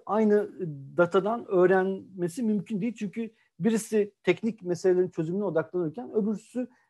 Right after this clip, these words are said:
daha çok iletişime odaklanması gerekiyor. O yüzden farklı farklı korpuslarla bunu, e, öğretmeniz gerekiyor, train etmeniz gerekiyor. Ve bunu yapmak için de günümüzde çok sayıda açık kaynak kodlu çözüm ve, e, teknik var. E,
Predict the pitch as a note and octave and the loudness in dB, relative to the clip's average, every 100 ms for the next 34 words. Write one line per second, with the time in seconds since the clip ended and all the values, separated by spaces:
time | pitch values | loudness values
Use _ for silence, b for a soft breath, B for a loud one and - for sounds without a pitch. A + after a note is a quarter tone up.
0 | - G3+ A3 A#3 G3 G3 G3+ - A3 A#3 | -2 0 0 -6 -4 -2 -2 -2 0 2
1 | G3+ E3+ D#3 E3 D3 C#3+ D3 C#3+ C#3 A3 | 4 4 2 0 -4 -6 -6 -6 -4 0
2 | G3+ F#3+ G3+ F#3+ F#3+ G#3+ G3+ E3+ A3 - | 0 0 -2 -2 -2 -4 -2 -2 -4 -2
3 | G3 G3 - D#3 D3+ A#3 A3+ _ _ F3 | -2 -4 -8 -4 -2 -4 -8 _ _ -2
4 | G3+ G#3+ - F3+ E3+ E3+ F#3 F#3 F3+ F#3+ | 0 -2 -2 0 0 2 4 4 2 -2
5 | E3+ D3+ B2 D#3 - F3+ E3+ D#3+ C#3+ C3+ | 0 0 -2 -6 -4 -2 -2 -4 -6 -6
6 | C3 B2+ A#2+ C3 B2+ _ _ _ - G#3 | -4 -6 -6 -10 -10 _ _ _ -2 0
7 | A#3+ A#3+ A#3 A#3+ G#3 - F3 E3 E3 F#3+ | 2 4 2 0 -6 -6 -4 -2 -2 -2
8 | G3 E3 D#3 F#3 B3+ - F3 E3+ F3 - | -2 -2 -4 0 -2 0 -2 -2 -4 -8
9 | G3+ F3+ F3+ F#3+ - D3 C3+ F#3+ G#3 - | -12 -10 -8 -8 -6 -8 -4 -2 -4 -4
10 | - F3+ E3 F#3 E3+ F#3 - - E3 D#3+ | 0 0 0 -4 0 0 -2 -4 0 2
11 | D#3 D3+ _ _ _ _ - F#3 F#3+ F3+ | 0 -4 _ _ _ _ -2 -2 -2 -6
12 | D3 C#3+ G3 _ _ _ - D#3 D3+ D3 | -2 -2 -2 _ _ _ -8 -2 0 2
13 | D3 | 0